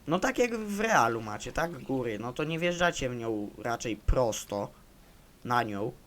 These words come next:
prostą drogą, tylko macie te skręty, tak? Bo to, żeby nie było, żeby nie była tak ostra droga pod takim kątem. No i tutaj widzę, że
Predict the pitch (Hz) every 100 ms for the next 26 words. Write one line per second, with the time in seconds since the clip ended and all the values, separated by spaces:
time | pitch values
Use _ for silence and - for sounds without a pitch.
0 | - - 127 - 123 123 117 107 135 156
1 | 175 185 208 208 214 208 202 190 185 175
2 | 170 - - 170 110 - 101 - 123 147
3 | 143 139 160 160 170 208 - - - -
4 | - - - - - - - - 123 135
5 | 160 180 180 175 185 180 160 151 143 117
6 | - - 67 147 160 170 175 165 175 175
7 | 170 175 - 165 156 123 87 87 - -
8 | - 127 151 135 143 131 98 - 90 -
9 | - - - - - - - - - -
10 | - - - - - - - - - 123
11 | 139 160 185 196 190 185 185 190 196